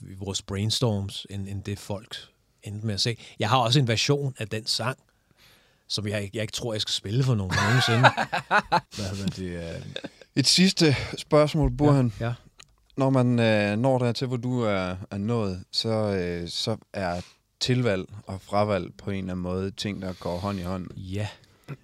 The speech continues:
Speaker 3: Hvordan navigerer du i, hvad der ligesom er det vigtige i dit liv?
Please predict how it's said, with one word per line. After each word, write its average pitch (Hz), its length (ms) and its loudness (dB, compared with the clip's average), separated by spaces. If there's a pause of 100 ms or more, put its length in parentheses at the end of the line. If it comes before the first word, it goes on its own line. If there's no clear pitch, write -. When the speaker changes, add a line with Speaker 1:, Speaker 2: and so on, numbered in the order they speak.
(400)
Speaker 3:
Hvordan 120 800 0
navigerer 127 640 0
du 113 100 0
i, 120 140 0
hvad 104 160 -2
der 95 260 0
ligesom 107 280 -4
er 98 40 -2
det 98 180 -6
vigtige 120 300 -4
i 87 40 -8
dit 104 180 -8
liv? 107 260 -8